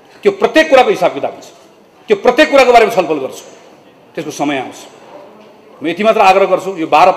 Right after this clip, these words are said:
तपाईँले एकपल्ट आफ्नो आवेगलाई नियन्त्रण गर्नुपर्ने छ, काङ्ग्रेसको संस्थापक नेताहरूलाई सम्झाउनु पर्ने छ। यति दुःख गरेर पार्टीको साथीहरूले पार्टी बनाएको छ,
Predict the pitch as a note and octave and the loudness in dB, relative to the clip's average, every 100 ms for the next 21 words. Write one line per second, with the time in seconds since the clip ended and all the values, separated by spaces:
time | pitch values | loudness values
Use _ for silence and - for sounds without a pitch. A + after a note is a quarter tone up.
0 | - D#3 F3 F3+ D#3+ F3 D3+ E3+ D3 D#3 | -4 -6 -4 -2 -2 -4 -4 -6 -4 -2
1 | E3+ D#3 C3+ D#3 D3+ E3 D#3 D#3+ D#3 D#3 | -2 -6 -6 -6 -8 -8 -8 -8 -10 -10
2 | E3+ - - _ _ _ E3 G3 F#3+ G3 | -14 -16 -20 _ _ _ -2 0 -2 -4
3 | G3 F#3+ G#3+ G3 F3+ F3+ E3+ C#3+ D#3 E3+ | -6 -2 -2 -2 -2 0 0 -2 -6 -6
4 | F3+ E3 F3 E3 F3 - - _ _ G#3 | -4 -4 -4 -6 -10 -12 -20 _ _ -6
5 | A3+ A3 G#3 G#3+ G3+ F#3+ F#3 G3 - F3 | -4 -2 0 2 2 2 0 -2 -4 -6
6 | E3+ E3 D#3 D3 D3 C#3+ C#3 C3+ | -4 -6 -4 -4 -6 -8 -8 -10